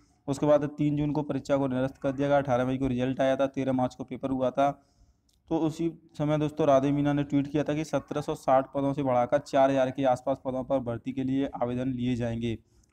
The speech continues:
और जुलाई तक विज्ञप्ति जारी हो जाएगी दोस्तों। जुलाई में ही आपके ऑनलाइन फॉर्म शुरू हो जाएंगे। ये देख सकते हैं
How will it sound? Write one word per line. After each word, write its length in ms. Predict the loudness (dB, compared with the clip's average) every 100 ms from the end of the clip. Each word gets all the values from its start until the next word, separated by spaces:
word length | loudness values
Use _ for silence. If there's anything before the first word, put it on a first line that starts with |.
| -6
और 80 |
जुलाई 280 | 0 4 4
तक 140 | 2 -2
विज्ञप्ति 440 | -2 -2 -2 -2
जारी 260 | 0 2 2
हो 120 | 2
जाएगी 240 | 2 2 0
दोस्तों। 320 | -2 -2 -4
जुलाई 300 | 0 0 0
में 120 | -2
ही 120 | -2 -4
आपके 220 | -4 -4
ऑनलाइन 260 | -2 -2
फॉर्म 240 | -4 -4 -6
शुरू 180 | -6 -8
हो 80 |
जाएंगे। 260 | -4 -4 -2
ये 100 | -2
देख 140 | -4 -6
सकते 240 | -6 -2
हैं 240 | 0 0